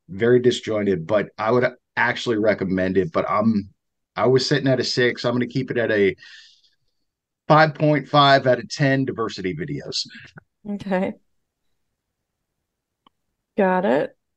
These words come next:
Speaker 2: Got it, got it, got it, got it. All right. Hydra Berg, what do you say?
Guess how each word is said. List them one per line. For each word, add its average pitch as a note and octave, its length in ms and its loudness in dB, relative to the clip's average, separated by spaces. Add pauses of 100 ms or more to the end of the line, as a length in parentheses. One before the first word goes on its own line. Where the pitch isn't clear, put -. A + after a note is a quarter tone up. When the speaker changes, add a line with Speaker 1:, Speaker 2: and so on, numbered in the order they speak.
(400)
Speaker 2:
Got C4+ 220 4
it, C4 120 -2
got A3 240 0
it, A3+ 120 -6
got F#3 200 -4
it, G3+ 100 -6
got - 220 -6
it. - 80 -16 (1600)
All F#3+ 100 0
right. A3 260 4 (140)
Hydra A#3 320 6
Berg, B3 500 6
what D#3 80 -16 (1300)
do A#3 80 -2
you C#4 120 0
say? - 360 -4